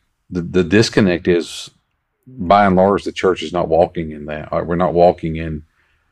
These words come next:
you know, the power of the gospel, and we're not taking Jesus out into the streets. We have this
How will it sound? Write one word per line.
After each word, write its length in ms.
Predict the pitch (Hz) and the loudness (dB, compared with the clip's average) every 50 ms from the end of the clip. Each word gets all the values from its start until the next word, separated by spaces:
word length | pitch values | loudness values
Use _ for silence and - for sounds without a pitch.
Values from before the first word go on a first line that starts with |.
| _ _ _ _ _ | _ _ _ _ _
you 100 | - 87 | -8 -4
know, 100 | 85 85 | -4 -2
the 100 | 82 85 | -2 -2
power 320 | - - 101 98 95 90 87 | -4 0 2 4 4 4 4
of 60 | 82 | 2
the 40 | 82 | 0
gospel, 640 | 76 78 87 85 80 78 - - - 85 82 82 87 | 0 2 2 2 2 -2 -6 -6 -4 -4 -2 -2 -2
and 100 | 85 85 | -4 -4
we're 100 | 82 87 | -4 -2
not 180 | 87 92 90 76 | 0 0 -2 0
taking 360 | - 107 101 90 95 92 85 | 0 0 0 0 0 -2 -2
Jesus 360 | 80 82 85 80 78 - - | -2 -4 -6 -6 -6 -4 0
out 140 | 90 85 80 | 0 0 0
into 160 | - - - | 0 -6 -10
the 120 | 80 - 73 | -10 -10 -10
streets. 600 | - - - 87 80 78 - - - - - - | -10 -4 -2 -2 -2 -2 -6 -12 -16 -16 -16 -12
We 180 | - 85 85 | -10 -8 -2
have 200 | 85 92 92 85 | 2 2 2 2
this 340 | 82 82 - - - - - | 0 -4 -4 -6 -12 -16 -18